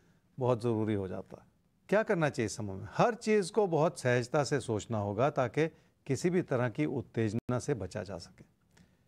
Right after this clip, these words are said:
किसी मतभेद में भी बात को बिगाड़ते चले जाने से बचना होगा।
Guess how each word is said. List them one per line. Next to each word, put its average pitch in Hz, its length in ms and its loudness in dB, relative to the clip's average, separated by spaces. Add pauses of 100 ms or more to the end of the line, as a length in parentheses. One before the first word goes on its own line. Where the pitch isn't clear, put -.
(200)
किसी 208 280 2
मतभेद 151 520 2
में 180 160 4
भी 190 140 4
बात 139 280 2
को 170 140 0
बिगाड़ते 131 460 2
चले 139 240 0
जाने 135 240 0
से 135 120 -6
बचना 117 320 -6
होगा। 104 240 -10